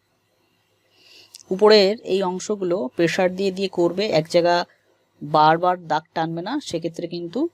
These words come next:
তোমাদের কালারটা বোঝাতে অসুবিধা হয়ে যাবে। সেই জন্য এইভাবে ডিপ করে করে আস্তে আস্তে নিচের দিকে হালকা করে নেওয়া হচ্ছে।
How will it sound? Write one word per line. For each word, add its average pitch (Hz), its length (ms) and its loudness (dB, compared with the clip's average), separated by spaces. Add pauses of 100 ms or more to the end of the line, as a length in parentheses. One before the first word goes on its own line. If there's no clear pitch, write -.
(160)
তোমাদের 160 420 2 (640)
কালারটা 156 400 2
বোঝাতে 160 440 0
অসুবিধা 160 460 -4
হয়ে 151 240 -2
যাবে। 120 260 -8
সেই 151 220 -4
জন্য 175 340 -4 (520)
এইভাবে 175 540 2 (1700)
ডিপ 190 280 0
করে 196 200 4
করে 185 200 4
আস্তে 165 260 2
আস্তে 202 340 -4 (1300)
নিচের 170 340 -2
দিকে 196 220 0
হালকা 160 460 -2
করে 156 340 -2
নেওয়া 143 260 -2
হচ্ছে। - 440 -10